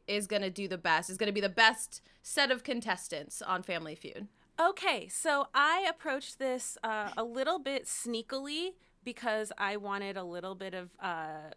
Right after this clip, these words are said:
Speaker 2: sassy dramaturgy from you, Stephanie, for a show that I am getting ready
Speaker 1: Mm?
Speaker 2: to direct. Um, so both families are from The Tempest, and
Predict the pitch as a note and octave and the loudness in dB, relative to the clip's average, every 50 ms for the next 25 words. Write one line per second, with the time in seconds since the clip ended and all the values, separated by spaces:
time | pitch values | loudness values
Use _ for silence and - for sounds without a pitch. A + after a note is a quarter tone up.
0 | - - - - - G3+ F#3+ G3 - A3 G3+ F3 - F#3 D#3+ E3 F3+ A3 A3+ - | -16 -14 -12 -4 -2 -2 -2 -2 -4 -8 -10 -6 -4 0 0 0 0 -2 -6 -4
1 | C4+ B3+ C4 B3+ C#4 C#4+ C4+ - C#4+ D4+ D4+ D4 D#4 D#4 - - D#4+ D#4+ D#4 - | -4 -4 -4 -4 -8 -8 -6 -8 -6 -6 -6 -6 -6 -8 -6 -4 -4 -4 -4 -4
2 | E4+ D#4+ E4+ F4+ F4 - - B3+ A3 G#3+ G#3+ G3+ - - G3 G3 G3 - - - | -6 -4 -4 -4 -6 -6 -4 -2 2 4 4 4 2 2 -2 -6 -6 -8 -8 -6
3 | G3 G#3 G#3+ G3 G3+ F#3 - - E3+ F#3 G#3 A3 A3 - B3 B3+ B3+ B3+ C4 C4 | -4 -4 -4 -4 -4 -6 -4 -4 -6 -4 -4 -6 -6 -8 -8 -8 -6 -6 -6 -4
4 | B3+ B3+ D4+ G4+ B3+ A#3 B3+ B3+ B3 A#3+ A#3 E4+ - - - B3 - - A#3 G#3+ | -4 -4 -4 -6 -6 -6 -6 -4 0 2 0 0 0 -4 -14 -14 -10 -6 -4 -4
5 | G#3 G#3 - A#3 G#3+ G3+ F#3+ - A#3+ C#4 F4 - - F4 D#4+ E4 E4 F4 F4 D#4+ | -4 -4 -4 -6 -6 -6 -2 0 0 0 0 -2 -2 -2 0 0 0 -2 -2 -2
6 | D#4 D4 C#4 - C4+ B3 C4 C4+ F4 - - - A#3+ G3+ G3 - - E3 G#3 E4 | -4 -4 -4 -2 -2 -2 -2 -4 -6 -8 -6 -2 -2 -2 -2 0 -2 -2 -2 -4
7 | - - - - - - - - - - - - - A#3 A#3 | -6 -8 -12 -12 -16 -20 -20 -20 -20 -20 -12 -2 0 0 0